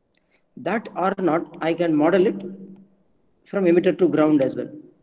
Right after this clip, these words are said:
So I will replace this with R naught. So in this case, it's going to be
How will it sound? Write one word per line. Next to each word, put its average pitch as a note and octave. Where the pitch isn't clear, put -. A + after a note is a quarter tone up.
So F3
I D#3+
will D#3
replace D#3+
this C#3+
with D#3+
R C#3+
naught. B2
So -
in D#3+
this A3+
case, F#3+
it's F#3+
going F#3+
to E3+
be D3+